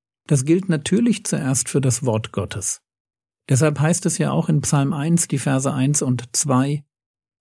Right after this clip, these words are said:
"Glücklich der Mann, der nicht folgt dem Rat der Gottlosen, den Weg der Sünder nicht betritt und nicht im Kreis der Spötter sitzt,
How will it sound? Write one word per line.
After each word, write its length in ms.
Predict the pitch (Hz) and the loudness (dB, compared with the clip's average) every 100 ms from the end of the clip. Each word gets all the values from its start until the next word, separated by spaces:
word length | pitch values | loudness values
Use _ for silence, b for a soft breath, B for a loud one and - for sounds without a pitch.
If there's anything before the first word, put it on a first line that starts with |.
| _ | _
"Glücklich 540 | - 202 220 202 190 - | 0 0 2 -2 -2 -2
der 160 | 151 | 0
Mann, 320 | 147 131 160 | 2 2 2
der 120 | 147 143 | 2 2
nicht 240 | 156 - | 0 -2
folgt 640 | - 123 131 151 - - | -4 0 2 0 -6 -4
dem 140 | 135 127 | 0 2
Rat 440 | 117 120 143 - | 2 2 0 -2
der 100 | 143 | -2
Gottlosen, 720 | 143 143 - 170 143 143 147 | 0 -2 -4 -2 0 2 2
den 260 | 131 123 120 | 2 2 2
Weg 300 | 127 170 - | 0 -2 -2
der 120 | 131 | 0
Sünder 380 | 131 139 156 139 | 2 2 2 0
nicht 320 | 139 139 - | 0 -4 -6
betritt 400 | 147 - - - | -6 -2 -2 0
und 220 | 151 147 | 2 2
nicht 320 | 139 156 - 156 | 2 0 0 0
im 120 | 151 | -2
Kreis 360 | - 135 147 | 0 -2 0
der 160 | - 156 | 0 0
Spötter 460 | - - 180 175 131 | -2 -2 0 0 -2
sitzt, 540 | 127 98 - - - | -2 -4 -6 -10 -18